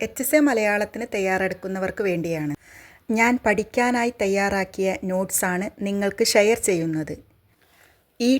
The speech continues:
ടോപ്പിക്കിനെ കുറിച്ച് മാക്സിമം ഇതിലുണ്ടാകും. വീഡിയോ കാണുക. അപ്പോൾ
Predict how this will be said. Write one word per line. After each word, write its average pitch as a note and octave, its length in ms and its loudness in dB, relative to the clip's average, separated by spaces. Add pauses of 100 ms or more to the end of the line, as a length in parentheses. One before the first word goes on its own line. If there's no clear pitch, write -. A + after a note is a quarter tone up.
ടോപ്പിക്കിനെ B3 600 2
കുറിച്ച് G3 460 -4 (220)
മാക്സിമം G#3+ 760 0
ഇതിലുണ്ടാകും. F3 720 -4 (340)
വീഡിയോ G3+ 480 0
കാണുക. F3+ 380 -2 (760)
അപ്പോൾ G3+ 320 -4